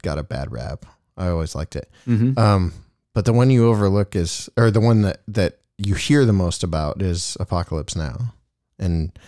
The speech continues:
Speaker 1: the imagery is, I think, why.
Speaker 2: Oh,
Speaker 1: Like, you
Speaker 2: sure.
Speaker 1: can't, some of that stuff you'll never du-, duplicate.
Speaker 2: Right.
Speaker 1: Like,
Speaker 2: But there's countless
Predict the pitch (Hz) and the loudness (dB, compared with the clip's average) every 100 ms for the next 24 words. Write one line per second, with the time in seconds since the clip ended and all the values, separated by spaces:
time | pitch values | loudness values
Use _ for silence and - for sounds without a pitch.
0 | - - 135 - 147 143 104 95 85 80 | -8 -2 0 4 4 4 4 2 2 -2
1 | - 95 85 85 85 92 - 82 80 76 | -2 -2 0 -2 0 -2 -2 -4 -4 -4
2 | 107 - 123 113 220 135 90 107 95 80 | -8 -4 -4 -2 0 0 2 0 0 -4
3 | _ _ _ _ - 127 117 90 - 85 | _ _ _ _ -4 0 0 0 -4 -6
4 | - 82 78 95 76 76 - - _ 85 | -6 -6 -6 -8 -8 -8 -10 -16 _ -12
5 | - - - - - 95 90 - _ _ | -10 -12 -12 -10 -6 -4 -6 -10 _ _
6 | - 80 - _ - - 123 - 127 127 | -6 -6 -6 _ -8 -2 -2 2 0 2
7 | 110 - - - | -2 -4 -10 -12